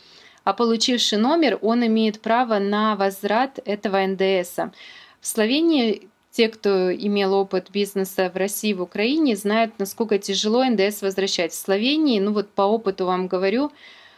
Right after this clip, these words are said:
а, мы сдаем отчет по Н Д Су, например, в феврале за январь, и если мы имеем право к возврату, то уже в середине марта мы получаем возврат этого Н Д С.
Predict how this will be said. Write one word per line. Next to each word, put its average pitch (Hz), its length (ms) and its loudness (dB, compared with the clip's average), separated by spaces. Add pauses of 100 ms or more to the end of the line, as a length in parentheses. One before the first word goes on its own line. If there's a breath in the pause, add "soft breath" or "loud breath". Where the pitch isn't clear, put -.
(140 loud breath)
а, 190 300 0
мы 220 220 4
сдаем 208 720 2 (880)
отчет 214 480 0
по 208 80 2
Н 196 160 2
Д 208 200 4
Су, 202 200 -4
например, 196 560 2
в - 20 -12
феврале 214 640 2
за 190 140 -2
январь, 196 720 2 (480 soft breath)
и 214 80 -4
если 247 380 0
мы 220 420 2
имеем 220 220 2
право 202 340 2
к - 100 -12
возврату, 220 600 0
то 196 200 2
уже 214 320 0
в 202 340 -2
середине 202 1120 0
марта 202 520 0
мы 190 160 -4
получаем 208 580 0
возврат 190 480 -2
этого 196 260 -4
Н 190 160 -2
Д 170 240 -2
С. - 140 -14